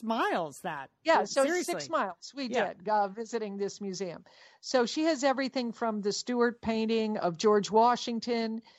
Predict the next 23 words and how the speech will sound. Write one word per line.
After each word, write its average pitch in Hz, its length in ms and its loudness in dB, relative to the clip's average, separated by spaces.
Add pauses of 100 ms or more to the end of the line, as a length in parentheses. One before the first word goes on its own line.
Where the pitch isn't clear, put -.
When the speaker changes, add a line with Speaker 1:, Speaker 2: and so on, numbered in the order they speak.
(140)
Speaker 2:
She 220 360 -2
has 208 380 2
the 196 100 0
Rosie 240 560 4
Riveter, 240 720 2
Norman 233 400 4
Rockwell's 214 680 0
Rosie 220 500 2
Riz-, 220 280 2 (300)
Riveter 233 600 4
original, 214 760 2 (360)
uh, 202 240 6
painting 220 540 -2
of 196 140 2
that. 214 400 4
She 247 100 -6
has 214 140 -4
Georgia 220 380 4
O'Keeffe. 285 600 2
She - 140 -2
has 185 140 -2
Andy 202 280 -2
Warhol. 240 600 4